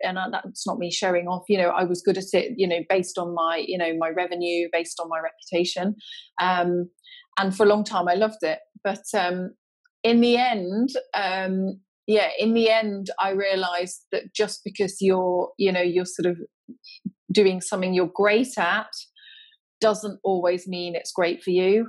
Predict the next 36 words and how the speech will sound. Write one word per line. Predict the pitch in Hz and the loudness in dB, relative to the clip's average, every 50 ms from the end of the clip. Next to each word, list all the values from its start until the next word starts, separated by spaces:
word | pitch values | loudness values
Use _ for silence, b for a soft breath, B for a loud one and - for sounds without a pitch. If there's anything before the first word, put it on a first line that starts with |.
| 240 - - | -6 -8 -4
And, | 180 180 185 185 185 165 - - 196 | -2 -2 0 -2 -4 -4 -4 -4 -2
and | 202 196 | -2 0
I | 190 | 2
think | 196 220 214 | 2 2 4
there's | 202 202 190 220 | 4 4 4 4
a | 214 | 4
little | 220 226 226 247 233 | 4 4 2 0 0
bit | 214 196 180 | 2 2 0
in | 202 208 | 0 0
there, | 202 196 190 190 | 0 2 2 2
as | 185 190 190 | 0 -2 -4
I | 202 190 | -4 -4
mentioned | 190 185 180 - - 185 202 | -4 -4 -6 -6 -4 -2 0
earlier, | 196 190 185 185 | 0 0 0 -2
about | 185 190 185 - - - | -2 -2 -2 -4 -4 -8
kind | - 190 185 | -10 -8 -8
of | 185 185 | -6 -6
making | 196 190 190 - 208 196 | -6 -6 -6 -8 -10 -10
sure | 185 - - 202 190 190 | -4 -2 0 0 0 -2
that | 180 135 | -2 -4
you're | 196 190 185 | -4 -4 -2
not | 190 - - 190 | -4 -2 0 0
overdoing | 190 185 165 185 - 196 190 190 196 190 190 | 0 0 0 -2 0 2 2 2 0 -2 -2
your | 190 190 | -2 -4
strengths. | 190 - - 214 202 220 233 226 - - - - _ _ _ _ _ _ _ - | -4 -4 -4 -2 -2 -2 -4 -6 -8 -14 -20 -20 _ _ _ _ _ _ _ -2
And | - 196 | 0 0
I | 202 202 | -2 -2
think | - 233 208 190 - - | -2 -4 -4 -4 -4 -2
probably | - 214 202 208 202 190 196 196 - - - 196 | -2 0 2 2 4 4 2 2 0 -4 -4 -2
I | 196 | -2
did | 190 196 220 214 214 | 2 4 4 4 4
overdo | 190 185 185 180 180 175 185 175 175 | 4 2 0 -2 -2 -2 -2 -2 -2
some | - - 196 185 | -2 -4 -4 -4
of | 180 185 | -4 -4
my | 180 175 180 | -6 -6 -6
strengths, | 185 - - 180 165 165 180 190 - - - - - | -6 -4 -2 -2 -2 -2 -4 -8 -12 -14 -14 -14 -14